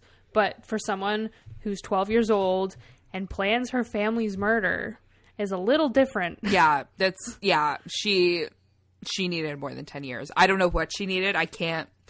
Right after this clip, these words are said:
Speaker 2: like, as much as I would like to say life in prison, she
Speaker 1: Yeah.
Speaker 2: was a child. She was twelve.
Speaker 1: Yeah.
Speaker 2: Like,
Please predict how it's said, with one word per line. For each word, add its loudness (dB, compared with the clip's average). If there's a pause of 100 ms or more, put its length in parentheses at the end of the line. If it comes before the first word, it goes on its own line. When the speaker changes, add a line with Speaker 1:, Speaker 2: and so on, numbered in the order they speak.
(380)
Speaker 2:
like, 0
as -2
much 0
as -4
I 2
would 0
like -6
to -10
say -4
life -2
in -10
prison, -2 (240)
she -2
Speaker 1:
Yeah. -2
Speaker 2:
was -4
a -6
child. 0
She -10
was -12
twelve. -2
Speaker 1:
Yeah. -8
Speaker 2:
Like, -6